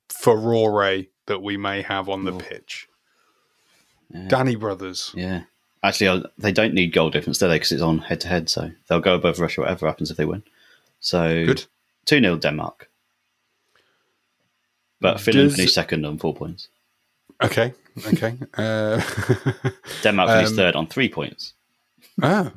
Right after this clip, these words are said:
Speaker 1: oh,
Speaker 2: Three.
Speaker 1: okay. Three points.
Speaker 2: Yeah.
Speaker 1: Russia, Denmark for you, Neil,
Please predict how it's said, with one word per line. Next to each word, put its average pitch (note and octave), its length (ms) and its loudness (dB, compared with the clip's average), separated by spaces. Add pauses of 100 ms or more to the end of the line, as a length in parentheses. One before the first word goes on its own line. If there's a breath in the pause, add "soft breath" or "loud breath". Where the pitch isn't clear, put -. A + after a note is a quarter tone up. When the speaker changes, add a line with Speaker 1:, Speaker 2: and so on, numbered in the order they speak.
(160)
Speaker 1:
oh, A#2+ 120 -2
Speaker 2:
Three. F#2+ 180 4
Speaker 1:
okay. A2+ 340 -4 (640)
Three B2+ 260 4
points. F#2+ 400 -6
Speaker 2:
Yeah. D#2 140 -8 (2000 loud breath)
Speaker 1:
Russia, C#3+ 320 6
Denmark C3+ 460 4
for - 120 -4
you, B2+ 320 0
Neil, B2+ 380 -2